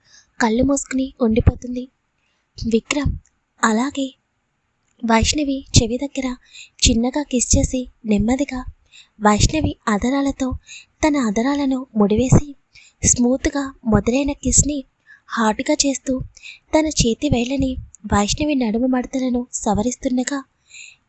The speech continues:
ఇంతలో విక్రమ్ ఫోన్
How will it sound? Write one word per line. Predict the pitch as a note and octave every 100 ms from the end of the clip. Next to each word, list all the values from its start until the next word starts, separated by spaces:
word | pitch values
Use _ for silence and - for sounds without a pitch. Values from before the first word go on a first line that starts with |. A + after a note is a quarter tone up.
| A#3
ఇంతలో | G#3+ C4 D4+ C#4+ - _ _ - - - _ _ _ _ _ _
విక్రమ్ | G#3 G#3+ - D#4+ D#4
ఫోన్ | C#4